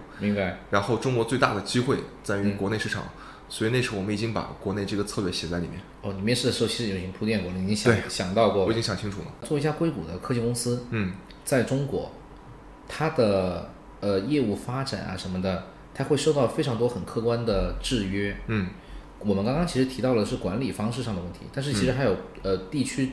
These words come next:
Speaker 1: 政策上的一些问题哈。
Speaker 2: 对。
Speaker 1: 这个也会是你去做一家本地化公司的这样的一个，一个点吗？
Speaker 2: 当然了，这里面
Speaker 1: 嗯。
Speaker 2: 很重要的一个就是你的，呃，数据存储在哪儿，然后包括国内的这个，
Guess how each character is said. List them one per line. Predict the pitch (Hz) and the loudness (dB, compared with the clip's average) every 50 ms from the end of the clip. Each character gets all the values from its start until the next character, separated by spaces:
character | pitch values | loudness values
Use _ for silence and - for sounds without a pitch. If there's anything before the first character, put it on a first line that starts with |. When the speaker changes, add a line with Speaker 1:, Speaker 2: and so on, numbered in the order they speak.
| - - - | -4 -8 -4
Speaker 1:
政 | - 190 147 110 | 0 2 2 2
策 | 107 - 120 104 | 2 2 0 0
上 | 95 107 101 | 0 0 -2
的 | 95 90 | -4 -4
一 | 87 | -4
些 | - 104 | -2 -2
问 | 104 123 107 | 0 0 0
题 | 90 - - - - | -2 -4 -6 -10 -8
哈。 | 92 | -2
Speaker 2:
对。 | 92 110 101 92 85 - - - - - - - - | 0 0 2 0 0 -4 -10 -14 -16 -18 -16 -8 0
Speaker 1:
这 | - 247 | 4 4
个 | 233 214 151 | 6 6 6
也 | 107 - | 6 4
会 | - 120 | 2 2
是 | 113 - - 110 | 2 2 0 0
你 | 101 87 80 - - - - - - - - - - - - - - - - - | 0 -2 -4 -8 -12 -16 -18 -18 -18 -20 -20 -20 -20 -20 -20 -20 -20 -18 -12 -8
去 | - - - 127 113 107 98 92 87 - - - - - - - - - | -4 0 2 4 4 4 4 2 0 -4 -6 -12 -18 -20 -20 -20 -18 -6
做 | - - 131 113 | 2 4 6 6
一 | 104 | 6
家 | 101 - 113 107 110 | 4 2 2 0 0
本 | 107 - 104 - | 0 -2 -2 -2
地 | - 101 | -4 -4
化 | 104 117 107 | -2 -2 -2
公 | - - 107 107 | 0 0 0 0
司 | 104 - - 110 110 | 0 -2 -4 -2 0
的 | 104 98 | 0 0
这 | 95 - 110 | 0 0 -2
样 | 101 | -2
的 | 95 95 | -2 -4
一 | 87 87 | -4 -4
个， | 87 95 92 90 85 87 - - - - - - | -2 0 0 0 -2 -4 -8 -12 -16 -18 -14 -10
一 | - 92 | -6 -2
个 | 98 101 | -2 -2
点 | - 101 - - | -2 -2 -6 -6
吗？ | - 64 67 - - - - - - - | -8 -12 -12 -12 -14 -16 -18 -4 2 6
Speaker 2:
当 | 123 143 | 6 8
然 | 139 110 | 8 6
了， | 95 85 80 90 - - - | 4 0 -2 -4 -10 -10 -4
这 | - 143 143 | 0 2 4
里 | 127 | 6
面 | 110 107 107 110 | 6 6 6 6
Speaker 1:
嗯。 | 110 110 110 110 - | 4 4 0 -2 -4
Speaker 2:
很 | - - 101 | -6 -6 -2
重 | 101 120 | 0 2
要 | 117 113 | 2 4
的 | 107 | 4
一 | 104 | 2
个 | 104 110 | 2 0
就 | 101 107 | 0 -2
是 | 104 - 110 | -2 -4 -4
你 | 104 95 | -2 -2
的， | 92 92 92 92 92 92 - - - - - - - - - - - - - | 0 2 2 2 2 0 -4 -8 -14 -16 -18 -20 -20 -20 -20 -20 -20 -8 -2
呃， | - 92 92 90 90 90 90 87 92 92 95 95 90 - - - - - - - - - - - - | 0 2 2 4 2 2 0 0 -2 -4 -6 -8 -10 -12 -14 -18 -18 -20 -20 -20 -20 -20 -20 -18 -10
数 | - - - 139 | -6 -2 0 0
据 | 123 135 123 | 2 2 0
存 | - - - 120 | 0 0 -2 -2
储 | 120 104 | -2 0
在 | 92 90 87 | 0 0 0
哪 | 90 | 0
儿， | - - - - - - - | -2 -4 -8 -12 -16 -14 -10
然 | - - | -4 0
后 | 117 110 101 | 2 2 4
包 | - - 113 | 4 2 2
括 | - - 113 | 2 0 -2
国 | 101 - 101 | 0 0 0
内 | 98 113 | 0 0
的 | 113 104 | 0 0
这 | 95 - 104 | -2 -2 0
个， | 101 95 90 87 | 2 2 2 0